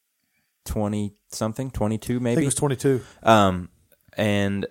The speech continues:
Speaker 1: the title was God Keeps His Promises. Listeners, you can go and listen to that or watch it on V C B C dot org. It's on the media page. Or if you are subscribed to the podcast, you get those audios, audios, those audio <laughs> sermons every single week,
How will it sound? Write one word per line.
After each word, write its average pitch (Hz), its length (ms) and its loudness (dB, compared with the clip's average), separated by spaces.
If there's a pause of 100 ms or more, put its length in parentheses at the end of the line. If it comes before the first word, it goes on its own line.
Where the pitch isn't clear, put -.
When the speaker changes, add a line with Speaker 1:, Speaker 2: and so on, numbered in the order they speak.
(180)
Speaker 1:
the 104 160 -2
title 147 400 2
was 110 320 2
God 113 440 2
Keeps - 340 -8
His 104 160 -6
Promises. 110 720 0 (200)
Listeners, 117 400 0
you 143 80 2
can 117 140 -4
go 113 260 8
and 95 160 -4
listen 107 280 -2
to 95 80 -4
that 92 300 0 (180)
or 92 160 0
watch 104 340 4
it - 260 -6
on 98 160 -2
V 107 160 -4
C 110 160 -4
B 101 140 -2
C 104 120 -8
dot 98 180 2
org. 104 180 0
It's 101 160 -8
on 98 80 -4
the 87 60 -4
media 113 320 -2
page. 110 440 -2 (300)
Or 107 420 2
if 104 200 -4
you 104 100 0
are 95 100 4
subscribed 110 440 0
to 101 80 -2
the 92 40 -8
podcast, 98 560 0
you 117 80 -2
get 113 160 -2
those 107 280 0
audios, 110 560 2 (440)
audios, 85 460 -8 (100)
those 101 200 0
audio 117 320 6
<laughs> - 0 -
sermons 120 520 2 (280)
every 117 200 2
single 98 280 2
week, 98 260 -2